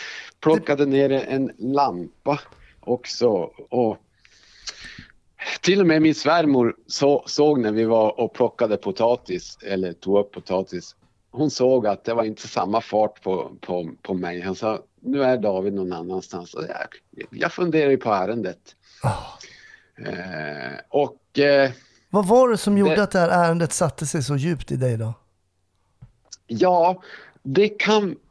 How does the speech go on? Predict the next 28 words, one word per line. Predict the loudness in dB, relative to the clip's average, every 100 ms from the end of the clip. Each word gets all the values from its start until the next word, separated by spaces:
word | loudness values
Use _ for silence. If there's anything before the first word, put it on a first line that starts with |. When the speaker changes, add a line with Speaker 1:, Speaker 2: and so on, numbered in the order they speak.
| -4
Speaker 1:
Förmodligen | 0 4 6 6 4 2 0
så, | 0 0 -2 -16 -20 _ _ -20 _ -20 -20 -2
det | 2
är |
några | 4 4 4
saker | 2 2 2 0
som, | -2 -4 -4
som | -4 0
jag | 0
funderar | -2 -2 0 0
över. | 0 0
Vad, | 0 0 0
vad, | -2 0 0
varför, | 0 -2 -2 -4 -6
varför | -4 -2 -2
blev | 2 2
det | 2
så | -2
här? | -6 -4 -2
Jo, | 2 4
men | 4 2 -6 -18 -18 -4
dels | 2 2 2
så, | 2 2 2 -4
så, | -4 2 4 4 0 _ _ -20 -20 -16
eh, | -10 -8 -8 -8 -8 -10
Caroline, | -4 0 2 4 6 4
hon, | 4 2 4 4
eh, | 2 2 0 -2